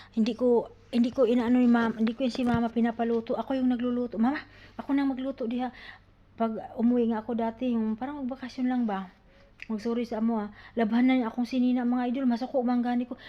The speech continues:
Ay, naglabi akong sinina. "Uy, ako na maglaba kay... Gulang naman ka. Ako na maglaba, ana." Kasi ayaw ko nga yung mama ko ang mag-asikaso sa akin. Matanda na ako, eh. So, ayaw ko, ayaw ko.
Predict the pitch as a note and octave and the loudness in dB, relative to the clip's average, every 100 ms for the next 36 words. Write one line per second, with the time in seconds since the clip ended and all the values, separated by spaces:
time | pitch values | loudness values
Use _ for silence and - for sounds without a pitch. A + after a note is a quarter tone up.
0 | - D#4+ F#4+ D#4 B3+ B3+ B3 C4 C4 B3+ | -10 -2 0 0 -2 -2 -2 0 2 2
1 | C4 D4 C#4 C#4 B3+ A3+ A#3+ A#3+ D4 C#4 | 0 -4 -6 -6 -4 -2 -4 -4 -6 -8
2 | - - - - - A#3+ C#4 A#3+ G#3 G#3 | -10 -20 -20 -20 -4 0 2 2 2 0
3 | G3+ E4+ - - - - - G4 C#4+ A#3+ | -2 -4 -6 -20 -20 -12 -2 0 0 -2
4 | A3 A3 B3 B3+ - - - D4+ C4+ C#4 | -2 -2 -4 -6 -14 -16 -6 -4 -2 -2
5 | D4+ D4 C4+ B3+ B3 B3+ B3 A#3+ A3+ A3+ | -4 -4 -6 -4 -2 -2 -2 -4 -6 -4
6 | A#3 A#3+ A#3 A3+ - - A#3 B3+ - G#3 | -2 -2 -2 -6 -10 -12 -10 -12 -12 -8
7 | A#3+ B3 B3 C#4 A3 A#3 A3+ - C4+ B3 | -4 -4 -2 -6 -4 -6 -8 -10 -8 -6
8 | A#3 A3+ - _ - - - - B3 D4+ | -8 -10 -20 _ -20 -20 -20 -10 -2 0
9 | D#4 C4+ C#4 C#4 B3+ C4 B3 B3+ | 0 0 0 2 0 -2 -2 -2